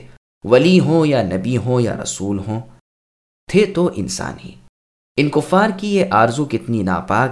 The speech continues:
ہے کہ تم اے مسلمانوں مر جاؤ تو کیا یہ ہمیشہ رہنے والے ہیں؟ ایسا تو محض ناممکن ہے۔ دنیا میں تو چل چلاؤ لگ رہا ہے، کسی کو بجز ذات باری کی ہمیشگی نہیں، کوئی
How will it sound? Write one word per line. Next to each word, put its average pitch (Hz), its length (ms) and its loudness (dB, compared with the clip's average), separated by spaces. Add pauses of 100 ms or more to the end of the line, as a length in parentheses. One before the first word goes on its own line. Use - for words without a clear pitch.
(140)
ہے 165 140 0
کہ 143 300 -4
تم 180 220 4
اے 131 120 0
مسلمانوں 110 640 -2
مر 104 160 0
جاؤ 120 320 0
تو 143 140 -4
کیا 123 160 -2
یہ 131 120 0
ہمیشہ 117 320 -2
رہنے 127 280 -2
والے 139 220 -2
ہیں؟ 147 220 -8 (480)
ایسا 123 260 2
تو 143 140 -2
محض 117 280 0
ناممکن 92 500 -6
ہے۔ - 120 -14 (600)
دنیا 160 320 4
میں 151 180 0
تو 147 160 -4
چل 120 340 0
چلاؤ 123 600 -2 (200)
لگ 92 160 0
رہا 113 460 0
ہے، 113 100 -6 (440)
کسی 135 260 -2
کو - 160 0
بجز 117 340 2
ذات 107 240 0
باری 101 340 0
کی 120 140 -6
ہمیشگی 98 420 -4
نہیں، 104 380 -6 (220)
کوئی 143 240 4